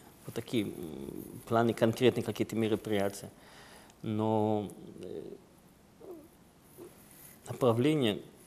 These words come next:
как я начал сказать, сейчас мы работаем, что, э, что помогать людям, что н-, независимо от общественной жизни, эти ценности были у тебя в жизни. Ну, как-то об-,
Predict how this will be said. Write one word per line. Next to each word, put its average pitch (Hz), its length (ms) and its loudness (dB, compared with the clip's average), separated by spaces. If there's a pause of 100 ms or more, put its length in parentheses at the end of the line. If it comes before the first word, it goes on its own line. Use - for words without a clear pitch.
(120)
как 110 180 -2
я 113 60 -2
начал 110 580 -4
сказать, 143 420 -4
сейчас 123 460 -2
мы 107 80 -2
работаем, 117 400 0
что, 107 400 -4 (720)
э, - 320 -8 (1080)
что - 220 -16
помогать 123 440 0
людям, 131 500 2 (1700)
что - 280 -4
н-, 127 340 0
независимо 127 1040 6
от - 220 -8
общественной 120 760 4
жизни, 120 500 4 (1500)
эти 120 200 0
ценности 139 500 4
были 123 200 2
у 120 80 6
тебя 110 280 2
в 104 60 -4
жизни. 101 340 -2
Ну, 98 120 -4
как-то - 320 -4
об-, - 160 -4